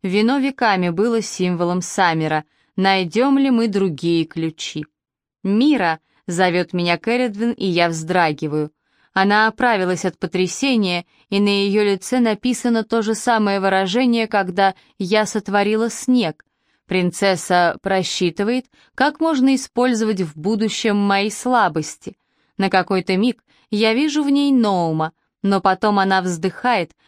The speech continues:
устало потирает глаза и, качая головой, спрашивает: «Ты ввязалась во что-то опасное?»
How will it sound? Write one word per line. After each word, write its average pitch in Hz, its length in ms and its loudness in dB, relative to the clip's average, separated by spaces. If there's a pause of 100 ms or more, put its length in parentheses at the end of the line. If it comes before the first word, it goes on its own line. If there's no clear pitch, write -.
(120)
устало 320 480 0
потирает 240 520 -2
глаза 202 560 0 (300)
и, 185 80 -4
качая 190 420 0
головой, 185 400 2
спрашивает: 170 840 -2 (440)
«Ты 240 360 2
ввязалась 214 920 0
во 214 120 0
что-то 220 400 0
опасное?» 220 680 -4